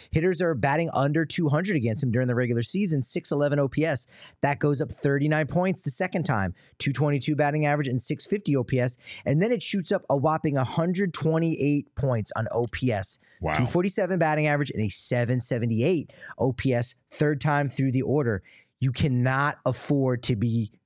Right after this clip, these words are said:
Speaker 1: putting guys on base or giving up extra base hits, which is what happens the third time through the order, even to the best of them and guys like a Merrill Kelly. So you understand why Torey's doing that, because you're, you're almost playing with fire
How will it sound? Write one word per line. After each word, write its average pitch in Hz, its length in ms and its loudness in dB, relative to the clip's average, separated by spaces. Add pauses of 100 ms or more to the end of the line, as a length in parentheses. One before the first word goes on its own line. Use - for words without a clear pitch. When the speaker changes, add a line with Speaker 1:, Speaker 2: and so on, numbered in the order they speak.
Speaker 1:
putting 165 240 2
guys 175 300 2
on 165 180 2
base 175 340 0 (340)
or 147 340 2
giving 147 340 2
up 143 100 -4 (120)
extra - 360 -2
base 135 240 0
hits, 226 300 -2
which 156 240 -2
is 127 140 -2
what 131 120 0
happens 135 380 0
the 123 80 0
third 123 240 0
time 117 180 0
through 120 140 0
the 117 80 0
order, 151 260 0 (300)
even 151 220 2
to 147 80 0
the 131 100 0
best 160 320 -2
of 117 60 0
them 117 160 0
and 123 140 0
guys 127 300 0
like 127 160 -2
a 113 60 0
Merrill 120 320 2
Kelly. 139 360 0
So 110 300 -2 (280)
you 135 140 2
understand 143 880 0
why 117 420 0
Torey's 131 400 0
doing 147 260 2
that, 120 160 0
because 110 340 -2
you're, 120 180 0
you're 131 160 0
almost 190 280 0
playing 156 220 0
with 127 100 -4
fire 143 380 0